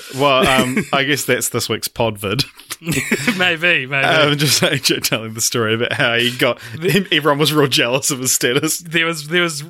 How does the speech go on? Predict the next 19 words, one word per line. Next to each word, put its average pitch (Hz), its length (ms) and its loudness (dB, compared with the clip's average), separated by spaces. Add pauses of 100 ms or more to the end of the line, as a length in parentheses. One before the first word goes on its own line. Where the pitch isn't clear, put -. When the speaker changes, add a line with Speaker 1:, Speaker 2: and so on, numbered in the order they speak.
(140)
Speaker 2:
there 165 180 0
were 156 160 0
photos. 147 680 -2
I've 143 160 -2
got 170 160 -6
photos 139 420 -4
of 113 120 -10
it. 127 140 -14
Maybe 139 220 -2
I'll 147 80 0
Speaker 1:
Yeah. 180 60 -4
Speaker 2:
post 139 180 -6
them 131 100 -6
on 120 80 -6
Instagram. 120 480 -10 (340)
Speaker 1:
Um, 135 480 2 (380)
but 151 300 0
yeah, 127 200 2
they, 131 680 2